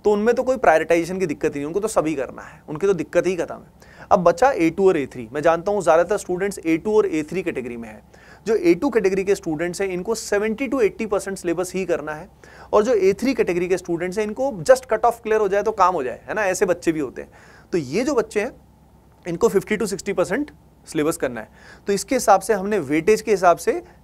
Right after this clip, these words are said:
चैप्टर डिफाइन कर दिए हैं और ये आपको स्क्रीन पे दिख भी रहे होंगे। Again, ये जो पर्टिकुलर बुलजाई प्लानर है, ये भी हमने, अ, जो इसके must do chapters हैं, ये हमने Telegram चैनल पे डाल दिए, तो वहाँ से आप इनको यूज़ कर सकते हो। तो अब आपको दो चीज़ों को कंबाइन करना है।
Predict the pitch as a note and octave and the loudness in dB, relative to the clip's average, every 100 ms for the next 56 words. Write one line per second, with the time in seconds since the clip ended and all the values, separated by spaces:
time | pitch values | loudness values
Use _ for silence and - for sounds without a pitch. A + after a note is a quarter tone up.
0 | - - - B3 D4+ - _ _ - D3 | 0 0 4 0 0 -12 _ _ -10 -6
1 | D3+ D#3 D#3 D3 D3 E3 G3 F#3+ E3 F3 | -4 -4 0 0 0 0 0 2 6 6
2 | - F#3+ E3 E3+ E3+ C#3+ C#3 C#3+ B2 C3 | 4 -4 -4 -2 -2 -2 -2 -4 -4 -4
3 | - F#3 C#4 G#3+ C3+ F3 G#3+ C4 B3 - | -2 0 0 -2 -4 -2 -2 -4 -8 -10
4 | - - D#3+ E3 G3 G#3 D3 E3 E3 F#3+ | -4 2 2 4 4 2 4 2 2 2
5 | E3+ C#3+ F3 F3+ F3+ E3 G3 D#3+ D#3+ G3 | 2 0 0 -2 0 0 0 -4 -6 -8
6 | G3 - - C#3 C3 D#3+ - D#3 E3+ - | -8 -16 -8 -6 -4 -4 -2 0 0 0
7 | F3+ F#3 F3 F#3 F3+ E3+ E3 B3 B3 - | -6 -2 -2 -2 -4 -4 -4 -6 -6 -4
8 | C#3+ D#3 D#3 C#3 B2+ B2+ A2 A2+ B2+ E3 | -2 -2 -2 -6 -6 -6 -6 -8 -6 0
9 | D3+ G#3 B3 A#3+ G#3+ - - D#3+ D#3 A3 | 0 2 0 0 -2 -4 -14 -12 0 0
10 | B3+ - - E3 D3 C3+ - - - - | 0 -8 -8 -6 -4 -4 -6 -12 -18 -18
11 | - - - - D4+ D#4 D4+ D#4+ D3+ G#3 | -20 -20 -20 -2 4 4 4 -2 0 -2
12 | D4 - A#3 A#3 C4+ D4+ G3 E3 D3 D#3 | -2 -6 -6 -4 -2 2 2 4 2 0
13 | C#3+ A#2+ A#2+ G#2 A2 | -4 -4 -6 -12 -14